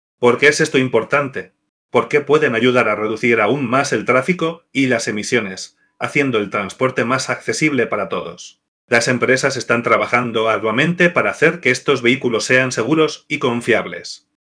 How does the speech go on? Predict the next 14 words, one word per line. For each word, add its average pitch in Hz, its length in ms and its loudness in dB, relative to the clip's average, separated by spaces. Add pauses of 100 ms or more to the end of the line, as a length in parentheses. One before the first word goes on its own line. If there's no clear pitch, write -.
Algunas 139 480 0
ya 117 100 4
están 110 300 -2
probando 123 440 0
coches 135 360 -2
autónomos 139 640 0
en 123 120 -4
ciertas 131 460 0
ciudades 110 600 2 (180)
y 135 80 -2
los 113 160 4
resultados 113 540 0
son 123 220 -2
prometedores. 98 840 -4